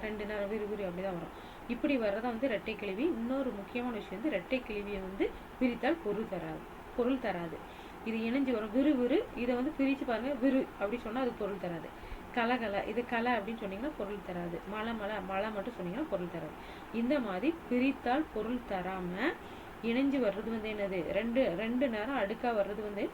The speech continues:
இரட்டை கிளவி. இரட்டை கிளவிக்கு நிறைய எடுத்துக்காட்டு உங்களுக்கு தெரியும். இரட்டை கிளவி ஈஸியானது தான். அடுத்து அடுக்கு தொடர் என்னன்னு பார்ப்போம். அடுக்கு தொடர், அடுக்கு தொடர் வந்து பாம்பு, பாம்பு, பாம்பு. ஒரே இதை ரெண்டு நேரம், மூணு நேரம், நாலு நேரம் சொல்லலாம். இதுதான் அடுக்கு தொடர். எங்கே, எங்கே,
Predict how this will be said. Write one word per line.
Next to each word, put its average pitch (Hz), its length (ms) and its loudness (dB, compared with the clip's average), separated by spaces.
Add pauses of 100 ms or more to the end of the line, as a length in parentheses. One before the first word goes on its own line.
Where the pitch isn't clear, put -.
இரட்டை 196 300 2
கிளவி. 185 380 0 (340)
இரட்டை 254 240 4
கிளவிக்கு 254 340 2
நிறைய 226 240 0
எடுத்துக்காட்டு 226 380 -4
உங்களுக்கு 220 280 -4
தெரியும். 208 220 -4
இரட்டை 190 200 -2
கிளவி 214 200 -6
ஈஸியானது 202 540 -6
தான். 262 140 -2 (120)
அடுத்து 214 280 0
அடுக்கு 233 300 2
தொடர் 202 240 2
என்னன்னு 190 300 -6
பார்ப்போம். 185 340 -4 (400)
அடுக்கு 302 340 4
தொடர், 175 280 0 (180)
அடுக்கு 262 320 2
தொடர் 196 300 4
வந்து 185 440 2 (440)
பாம்பு, 226 420 0 (100)
பாம்பு, 196 380 -2
பாம்பு. 180 540 -2
ஒரே 220 360 2
இதை 247 220 0 (100)
ரெண்டு 202 240 -2
நேரம், 202 300 -2
மூணு 202 220 -4
நேரம், 214 220 -4
நாலு 185 220 -2
நேரம் 185 280 -4
சொல்லலாம். 180 280 -2
இதுதான் 175 220 -2
அடுக்கு 180 260 -2
தொடர். 175 300 0 (360)
எங்கே, 226 500 2
எங்கே, 190 400 -2